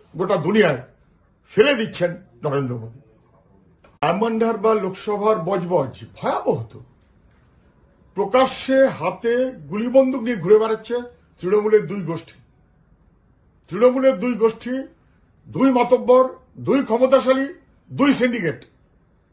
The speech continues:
ইমারত দ্রব্যের ব্যবসা কার কতটা হবে,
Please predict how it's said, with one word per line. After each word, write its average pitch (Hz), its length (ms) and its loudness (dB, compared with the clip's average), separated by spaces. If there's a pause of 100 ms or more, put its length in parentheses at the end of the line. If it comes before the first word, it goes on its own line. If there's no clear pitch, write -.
(1120)
ইমারত 247 460 2
দ্রব্যের 254 400 4
ব্যবসা 240 400 -2
কার 262 380 2
কতটা 226 300 -4
হবে, 131 220 -8